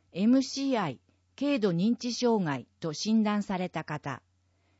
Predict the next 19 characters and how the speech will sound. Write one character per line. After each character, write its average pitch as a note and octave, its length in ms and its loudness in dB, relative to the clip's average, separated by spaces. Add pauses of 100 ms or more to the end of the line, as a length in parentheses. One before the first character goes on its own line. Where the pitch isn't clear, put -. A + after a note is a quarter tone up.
(120)
申 B3+ 200 4
し - 120 -8
込 C#4 140 2
み C4+ 140 6
方 B3+ 280 0
法、 D3 400 -8 (120)
電 E3+ 300 -2
話。 D#3 220 -4 (680)
問 A3 180 2
い A#3 60 4
合 A#3 60 6
わ A3+ 160 4
せ G#3+ 120 -4
先、 F3+ 500 -8 (360)
高 A#3+ 300 4
齢 A#3+ 220 4
福 - 180 -8
祉 - 200 -8
課、 E3+ 220 -8